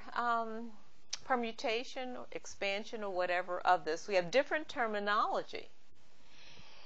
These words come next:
They are, uh, really all the same thing, but if you are just reading them, not understanding that they're related, you know, I,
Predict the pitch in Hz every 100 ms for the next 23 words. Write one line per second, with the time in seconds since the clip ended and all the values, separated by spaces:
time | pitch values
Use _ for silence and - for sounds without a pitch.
0 | - - - 180 226 226 214 214 - 214
1 | 202 196 196 196 208 - - - - 180
2 | 180 180 208 220 208 202 214 269 311 311
3 | 277 233 240 254 214 196 220 202 - -
4 | - - - 202 214 240 226 214 208 202
5 | - 196 240 285 320 277 175 143 - -
6 | 220 - - - - - - - - -
7 | - - - 208 226 226 220 208 214 233
8 | 233 214 190 190 190 180 175 180 185 147
9 | 127 - 156 139 135 - - - 147